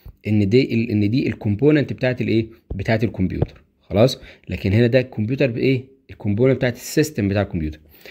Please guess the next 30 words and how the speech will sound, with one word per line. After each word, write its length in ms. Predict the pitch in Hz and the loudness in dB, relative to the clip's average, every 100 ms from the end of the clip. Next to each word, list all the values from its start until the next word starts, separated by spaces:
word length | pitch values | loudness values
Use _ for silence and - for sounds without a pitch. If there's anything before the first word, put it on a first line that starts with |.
| - _ 120 | -20 _ 0
الهاردوير، 640 | 120 139 131 120 139 - - _ _ _ _ - | 4 4 4 4 2 -2 -18 _ _ _ _ -6
والهاردوير 460 | 98 107 107 110 | -2 0 0 0
اتكلمنا 420 | 110 - 101 110 98 | 0 2 2 4 4
عنه 180 | 104 | 2
فوق، 320 | 95 123 - - - _ _ _ | 2 0 -2 -6 -20 _ _ _
سواء 280 | - 104 104 | -2 0 0
كان 200 | 110 104 | 2 2
انبوت 460 | 110 113 113 120 | 4 2 2 -4
او 160 | - 90 | -8 -4
اوتبوت 480 | 98 107 110 113 - | 0 2 2 -2 -4
او 160 | 95 | -8
بروسيسور. 640 | 90 92 78 117 - 151 - - _ _ - - - | -6 -8 -2 0 2 -2 -4 -20 _ _ -20 -14 0
بعد 200 | 110 104 | 2 4
كده 280 | 107 120 113 | 2 2 2
السوفت 440 | 101 - 127 - | -2 -2 -4 -2
وير، 280 | 110 127 - - _ _ _ | 0 0 -2 -16 _ _ _
الاوبريتنج 600 | 110 107 107 123 120 110 98 | -4 -2 0 0 2 0 0
سيستم 480 | - 113 - 101 | -2 -2 -2 0
مثلا 420 | 104 104 107 127 131 _ _ _ _ _ - | 0 0 0 -2 -4 _ _ _ _ _ -2
الويندوز، 600 | 98 113 113 104 98 - _ - | 2 4 4 2 -4 -8 _ -4
او 180 | 95 87 | -2 -2
هتشتغل 580 | - - 107 104 104 | -6 -4 0 0 0
ب-، 100 | 92 | 0
او 480 | 98 95 101 101 98 | -2 -2 -4 -2 -2
انت 140 | 101 101 | 0 0
معاك 200 | 104 110 | -2 -2
مثلا 380 | 104 101 - | -2 -2 0
ابل 200 | 110 113 | 0 2
فهتشتغل 560 | 104 98 90 - 110 104 | 0 -2 -4 -2 0 2
ماك، 360 | 107 113 - | 2 0 -4